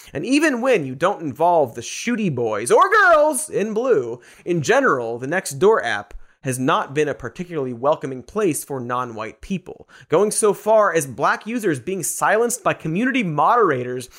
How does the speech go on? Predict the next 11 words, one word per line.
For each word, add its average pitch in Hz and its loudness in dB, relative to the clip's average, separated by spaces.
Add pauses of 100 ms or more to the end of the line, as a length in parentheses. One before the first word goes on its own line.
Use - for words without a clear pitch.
(100)
when 160 -2
calling 190 0
out 156 -2
racist 135 -6
posts. - -4 (320)
As 123 0
one 156 2
woman 151 0
told 165 -6
The 127 -8
Verge, 143 2